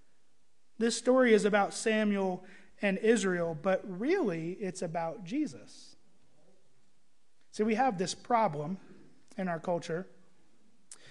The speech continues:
Uh, it's a hero complex we have. All of us have it. It's in-, instilled in us and at a very early age, probably from our movies and T V that we love so much. I'm guilty too,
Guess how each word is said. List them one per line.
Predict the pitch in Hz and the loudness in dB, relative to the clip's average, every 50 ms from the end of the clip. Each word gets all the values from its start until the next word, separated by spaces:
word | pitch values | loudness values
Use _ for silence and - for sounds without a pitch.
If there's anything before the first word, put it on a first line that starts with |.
| - - - - - - - - - - | -20 -20 -20 -20 -20 -20 -20 -18 -12 -10
Uh, | 160 160 160 147 - | -8 -6 -6 -6 -6
it's | 214 185 - | -6 -6 -4
a | 185 165 | -4 0
hero | 175 254 247 208 180 165 | 2 2 4 4 2 0
complex | - - 185 160 160 - 185 160 151 - - | 0 -2 -2 -2 -2 -2 -2 -4 -4 -4 -8
we | 160 143 | -8 -6
have. | 135 143 139 139 131 - - - - - - - - - - - - - - - - - - - - - - - - | -6 -8 -8 -10 -12 -14 -16 -20 -20 -20 -20 -20 -20 -20 -20 -20 -20 -20 -20 -20 -20 -20 -20 -20 -20 -20 -10 -2 2
All | 180 180 175 165 | 2 2 2 2
of | 160 147 | -2 -4
us | 151 147 - | -6 -6 -6
have | - 160 147 143 143 | -6 -6 -6 -6 -8
it. | 151 139 - - - - - - - - - - - - - - - - - - - | -10 -12 -12 -16 -20 -20 -20 -20 -20 -20 -20 -20 -20 -20 -20 -20 -20 -20 -18 -12 -10
It's | 180 160 - - | -10 -8 -6 -6
in-, | 170 165 156 147 151 - - | -6 -6 -6 -8 -10 -10 -10
instilled | - 175 156 - - - 190 175 170 175 | -8 -6 -6 -6 -4 -2 -2 -2 0 -2
in | 165 156 156 | -2 -4 -4
us | 147 143 - - - - - - 139 - - - - - - | -6 -6 -8 -10 -12 -12 -14 -16 -18 -20 -20 -20 -20 -16 -12
and | 165 156 147 139 - - - - - | -10 -10 -10 -10 -12 -16 -18 -10 -6
at | 175 165 | -6 -4
a | 156 | -2
very | 151 185 180 180 180 | -2 0 0 0 0
early | 185 170 170 170 170 160 | 0 -2 -2 -2 -2 -2
age, | 160 160 156 139 - - | -2 -2 -4 -6 -8 -4
probably | - 170 170 170 175 160 170 165 156 | -2 0 0 0 -2 -4 -6 -6 -6
from | 147 175 160 160 | -6 -6 -4 -4
our | 156 151 | -4 -4
movies | 156 165 165 165 156 151 151 143 | -4 -2 -2 -2 -2 -4 -6 -6
and | 160 151 151 | -8 -10 -10
T | - 170 165 156 | -8 -8 -8 -8
V | 151 156 151 143 | -6 -8 -8 -10
that | 151 156 170 | -12 -14 -14
we | 165 151 | -12 -8
love | 156 156 151 147 | -8 -8 -8 -8
so | - 165 151 | -8 -10 -8
much. | 147 151 160 165 - - - - - - - - - - - - - - - - - - - - - - - - - - - - - | -8 -8 -8 -10 -12 -16 -20 -20 -20 -20 -20 -20 -20 -20 -20 -20 -20 -20 -20 -20 -20 -20 -20 -20 -20 -20 -20 -20 -20 -20 -20 -18 -12
I'm | - 156 160 151 135 | -10 -10 -8 -8 -8
guilty | 139 160 143 131 - 139 127 | -8 -10 -10 -10 -12 -16 -14
too, | - 147 127 | -14 -14 -14